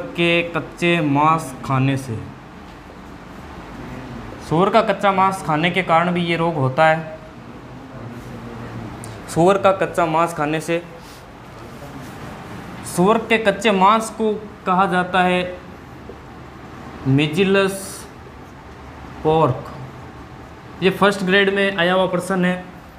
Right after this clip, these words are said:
सुअर के कच्चे मांस को क्या कहते हैं, तो इसे कहते हैं Measlus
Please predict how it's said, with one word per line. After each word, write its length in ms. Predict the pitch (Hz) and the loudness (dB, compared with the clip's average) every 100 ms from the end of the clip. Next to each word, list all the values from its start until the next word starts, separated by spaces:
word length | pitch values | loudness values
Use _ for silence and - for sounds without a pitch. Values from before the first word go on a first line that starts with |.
| - | -2
सुअर 200 | 156 180 | 4 4
के 100 | 190 | 4
कच्चे 260 | 185 175 180 | 0 0 2
मांस 260 | 175 180 180 | 2 2 0
को 100 | 180 | 0
क्या 180 | 185 | 2
कहते 280 | 175 180 180 | 4 2 2
हैं, 300 | 175 175 - - - | 0 -2 -10 -20 -10
तो 80 | 165 | -6
इसे 180 | 165 180 | -2 2
कहते 300 | 175 170 175 | 2 4 4
हैं 200 | 170 151 | 4 2
Measlus 400 | 147 180 180 | 0 2 0